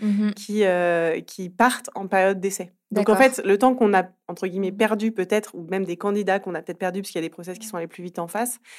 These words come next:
Speaker 2: ben, en tout cas, ceux qui restent et qui choisissent vraiment
Speaker 1: Mhm.
Speaker 2: ce modèle de travail, bah, du coup, on les fidélise après la période d'intégration.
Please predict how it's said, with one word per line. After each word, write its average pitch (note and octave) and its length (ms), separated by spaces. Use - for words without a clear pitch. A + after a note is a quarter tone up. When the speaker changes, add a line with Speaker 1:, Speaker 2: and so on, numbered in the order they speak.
Speaker 2:
ben, F3+ 120
en G3+ 80
tout - 80
cas, C4 100
ceux B3+ 200
qui A3 180
restent A#3 260
et F3+ 40
qui F#3 120
choisissent G#3+ 440
vraiment G3 280
Speaker 1:
Mhm. G#3 80
Speaker 2:
ce G3+ 140
modèle F#3 320
de F3+ 80
travail, G#3 500
bah, E3 180
du E3+ 140
coup, A3 180
on E3 280
les E3 220
fidélise F#3 420
après E3+ 240
la E3 80
période D#3+ 180
d'intégration. - 520